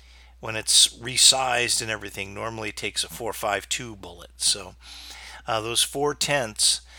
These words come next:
and you never know, you know, a, a Lee mold could throw them a little bit bigger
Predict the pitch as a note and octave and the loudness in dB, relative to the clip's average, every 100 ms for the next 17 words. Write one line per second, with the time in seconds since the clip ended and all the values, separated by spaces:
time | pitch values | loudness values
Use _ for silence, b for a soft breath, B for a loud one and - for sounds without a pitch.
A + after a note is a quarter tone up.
0 | B B B G#3+ C#4 C4+ A#3 G3+ A3 A2 | B B B 4 10 10 12 12 12 12
1 | G#2+ D#3 D#3 D3 C#3+ C3 C3 - B2+ C#3 | 6 4 10 10 10 8 4 0 0 0
2 | E3 D#3+ D3+ A#2 A2+ C3+ D3+ C3 A#2+ - | -2 -4 -8 -10 -4 -2 -2 -4 -6 -10
3 | - - C3+ C3+ B2+ A#2 A2+ A#2 C#3 D3 | -10 -6 -2 -2 -2 -2 -4 -4 -2 0
4 | D#3 D#3 E3 G3 G#3+ F#3 | 2 4 6 6 4 -2